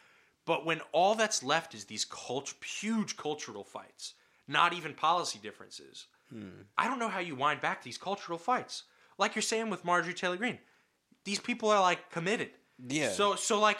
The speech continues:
Speaker 1: y-
Speaker 2: She put a, she bought a sign that said, like, "Men are men and women are women," or whatever stupid fucking, the
Speaker 1: So
Speaker 2: trans
Speaker 1: gross.
Speaker 2: fucking bull-,
Speaker 1: And put it
Speaker 2: like
Speaker 1: in front of someone who's office who has a trans child.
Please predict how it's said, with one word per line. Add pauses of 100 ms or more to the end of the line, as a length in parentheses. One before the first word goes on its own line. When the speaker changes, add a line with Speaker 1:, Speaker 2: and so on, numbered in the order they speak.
Speaker 1:
y-
Speaker 2:
She
put
a,
she
bought
a
sign
that
said,
like,
"Men
are
men
and
women
are
women,"
or
whatever (240)
stupid
fucking, (200)
the
Speaker 1:
So
Speaker 2:
trans
Speaker 1:
gross.
Speaker 2:
fucking
bull-,
Speaker 1:
And
put
it
Speaker 2:
like
Speaker 1:
in
front
of
someone
who's
office
who
has
a
trans
child.